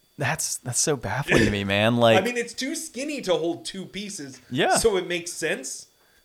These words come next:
Speaker 2: But
Speaker 1: That's
Speaker 2: yeah, like, a toaster
Speaker 1: hmm.
Speaker 2: that can only do one piece, uh-uh.
Speaker 1: No, that's, uh, that's a little ridiculous. I don't know of any toasters that can do just one piece.
Speaker 2: It
Speaker 1: Like
Speaker 2: does emblazon an Xbox logo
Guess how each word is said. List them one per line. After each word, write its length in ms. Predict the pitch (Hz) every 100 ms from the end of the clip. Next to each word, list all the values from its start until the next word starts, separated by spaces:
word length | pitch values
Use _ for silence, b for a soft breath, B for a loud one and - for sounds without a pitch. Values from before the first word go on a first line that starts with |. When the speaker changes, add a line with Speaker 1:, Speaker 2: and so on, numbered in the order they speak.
| -
Speaker 2:
But 80 | -
Speaker 1:
That's 240 | 185 214
Speaker 2:
yeah, 120 | 240
like, 320 | 170 156 151 -
a 80 | 180
toaster 500 | - 220 - 113 254
Speaker 1:
hmm. 40 |
Speaker 2:
that 120 | 240
can 100 | 240
only 220 | 190 208 220
do 160 | 175
one 400 | 175 127 147 190
piece, 420 | 190 - 208 214 - -
uh-uh. 440 | 147 - 147 127 - _ _ _ -
Speaker 1:
No, 340 | 120 98 69 113
that's, 340 | 139 127 123 -
uh, 280 | 120 107 101
that's 140 | 104 -
a 40 |
little 220 | 113 110
ridiculous. 400 | 104 104 101 107
I 60 | 131
don't 80 | 170
know 100 | 196
of 60 |
any 180 | 160 233
toasters 460 | - 113 104 107 101
that 80 | 107
can 160 | 110 107
do 320 | 104 104 98 b b b b -
just 240 | 123 -
one 240 | 110 104
piece. 460 | 98 110 85 - - _ _ -
Speaker 2:
It 60 | 165
Speaker 1:
Like 180 | 180
Speaker 2:
does 440 | - 226 302 311 - _ -
emblazon 680 | 220 190 175 196 202 208 202
an 140 | 190 -
Xbox 580 | 185 - - 170 - -
logo 600 | 151 160 143 123 110